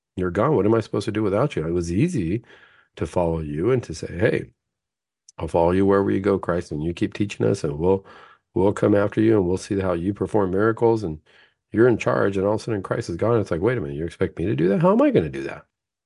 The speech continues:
Well, the Holy Spirit is the one who comes and says, "Hey, relax, you can do this." And that's an important part to have. You know, God knows us very, very well. He created us.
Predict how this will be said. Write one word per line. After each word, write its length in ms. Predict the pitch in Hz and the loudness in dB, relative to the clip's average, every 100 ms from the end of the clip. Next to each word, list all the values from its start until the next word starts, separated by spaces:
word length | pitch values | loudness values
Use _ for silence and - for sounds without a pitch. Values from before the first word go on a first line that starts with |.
| _ _ _ _ - | _ _ _ _ -6
Well, 100 | 98 | 0
the 60 | 87 | 2
Holy 220 | 95 107 | 2 2
Spirit 400 | 85 - 123 98 | 0 0 2 2
is 80 | 85 | 0
the 60 | 78 | -2
one 120 | 80 | -4
who 100 | 80 | -4
comes 300 | - 78 101 | -6 -6 -4
and 100 | 92 | -2
says, 300 | 85 78 - - - - - | -2 -4 -6 -20 -20 -18 -4
"Hey, 160 | 95 85 | 0 0
relax, 560 | 78 82 80 - - | 0 -2 -4 -6 -8
you 120 | 76 | -8
can 160 | 78 76 | -4 -4
do 160 | 71 87 | -2 -4
this." 320 | 65 - - _ - _ _ - | -6 -12 -18 _ -20 _ _ -4
And 160 | 113 | 0
that's 280 | 139 240 214 | 0 0 4
an 80 | 165 | 4
important 420 | 131 147 139 123 | 4 2 0 2
part 220 | 123 107 | 2 0
to 100 | 104 | 0
have. 380 | 85 107 107 85 | 0 0 0 -2
You 60 | 80 | -6
know, 180 | 78 | -4
God 360 | 85 - 123 123 | -4 -2 0 0
knows 320 | 113 117 127 | 4 4 4
us 140 | 98 82 | 2 -2
very, 300 | 78 80 101 | -4 -4 -2
very 240 | 90 82 | -2 -2
well. 240 | 90 151 170 | 2 2 2
He 140 | 87 | 0
created 380 | - 98 175 - | -2 0 0 0
us. 280 | 107 123 | -4 -4